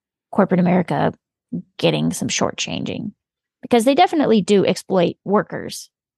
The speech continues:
for sure, right? But if you are not one of those who are necessarily being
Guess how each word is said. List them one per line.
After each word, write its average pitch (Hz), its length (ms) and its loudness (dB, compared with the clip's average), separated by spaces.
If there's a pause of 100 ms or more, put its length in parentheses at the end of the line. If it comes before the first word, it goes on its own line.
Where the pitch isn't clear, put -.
for 208 200 -2
sure, - 520 -2
right? 175 320 2 (520)
But 196 200 4
if 190 120 -2
you 226 140 2
are 196 100 2
not 185 200 0
one 185 140 -2
of 170 80 -2
those 170 440 -4 (260)
who 175 360 2
are 151 220 2
necessarily 160 680 -2
being 170 540 -2